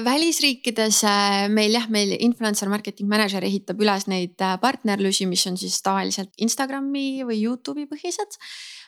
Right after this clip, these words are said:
Aga, ja siis comms tiim järjest otsib välja neid, äh, kohalikke kogukondasid. No community'ga on nagu selline asi, et kui sa oled väike ettevõte, siis sa pead mingi hetk otsustama, et,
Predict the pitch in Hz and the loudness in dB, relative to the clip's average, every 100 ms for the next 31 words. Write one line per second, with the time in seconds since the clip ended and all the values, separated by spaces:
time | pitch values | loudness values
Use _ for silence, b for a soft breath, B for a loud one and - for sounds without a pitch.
0 | - 214 208 202 196 196 196 190 196 - | 2 2 2 2 4 4 4 2 0 0
1 | 226 220 196 - 190 190 190 208 190 185 | 0 0 0 0 -2 2 2 2 0 0
2 | 190 190 - 170 180 185 170 202 202 190 | -2 0 0 0 0 0 -2 -4 -4 -4
3 | 175 - 175 - 175 202 B _ - 202 | -6 -4 -2 0 -2 -4 B _ 0 2
4 | 190 175 180 - 170 202 180 165 214 196 | 4 2 -2 -4 0 0 0 0 -2 -2
5 | 185 196 185 - B B B B B - | -2 -2 -4 -6 B B B B B 0
6 | 247 247 269 339 285 196 196 190 185 220 | 4 6 6 6 2 0 2 0 0 0
7 | 214 196 190 170 185 185 220 330 240 220 | 2 2 0 -4 -2 0 0 0 -2 -2
8 | 202 185 - 190 - 202 196 214 269 208 | -2 -4 -4 -4 -4 -2 2 4 4 0
9 | - 214 - 202 - 190 185 180 180 | -4 -6 -4 -6 -4 -2 0 -2 -6